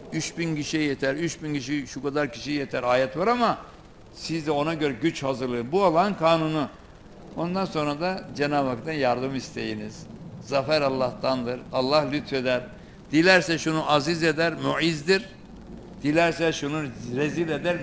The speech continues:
müzildir. Allah'tandır her şey. Gücünüze güvenmeyin diye ayetler var. İşte Peygamberimiz de siz oraları saptedince birbirinize düşersiniz. Öyle olmadı mı?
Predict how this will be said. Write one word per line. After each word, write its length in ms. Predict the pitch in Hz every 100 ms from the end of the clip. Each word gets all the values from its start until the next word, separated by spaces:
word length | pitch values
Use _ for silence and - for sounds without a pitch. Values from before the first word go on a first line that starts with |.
| 135
müzildir. 600 | 147 139 165 143 147 135 - - - - - - - - - - - - - -
Allah'tandır 800 | 123 123 139 135 170 165 147 131
her 140 | 139 131
şey. 180 | 185 190
Gücünüze 540 | 143 147 170 165 175
güvenmeyin 680 | 147 170 190 165 160 170 165
diye 400 | 202 185 180 175 - - -
ayetler 540 | 147 170 170 - 202
var. 440 | 190 170 214 226 214 - - -
İşte 380 | 151 - 190 170
Peygamberimiz 680 | 180 175 196 190 220 254 233
de 100 | 214
siz 220 | - 190
oraları 320 | 214 220 214
saptedince 840 | 202 185 185 220 254 262 254 214 139 - -
birbirinize 560 | 165 180 190 190 180 185
düşersiniz. 840 | 170 160 180 156 151 151 170 151 - - - - - - - - - -
Öyle 180 | 120 131
olmadı 420 | 175 175 156 147
mı? 260 | 139 143